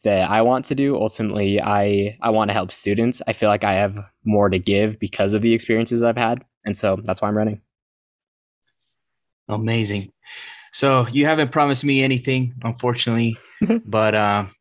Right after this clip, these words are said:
Speaker 2: I'm gonna go ahead and, and, and vote for you. I can say that, right? <laughs>
Speaker 1: Yeah.
Speaker 2: So how do we go out and, uh, vote for you?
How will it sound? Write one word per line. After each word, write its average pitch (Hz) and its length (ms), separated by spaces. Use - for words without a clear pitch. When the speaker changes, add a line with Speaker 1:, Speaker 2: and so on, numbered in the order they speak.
Speaker 2:
I'm 123 100
gonna 120 200
go 120 220
ahead 117 200
and, 110 160
and, 107 260
and 110 160
vote 120 180
for 120 120
you. 113 180
I 113 60
can 113 140
say 107 200
that, 104 140
right? 117 300
<laughs> 147 100
Speaker 1:
Yeah. 180 260
Speaker 2:
So - 140
how 131 120
do 151 120
we 165 100
go 151 240
out 139 460
and, 127 240
uh, 117 320
vote 156 240
for 104 80
you? 98 160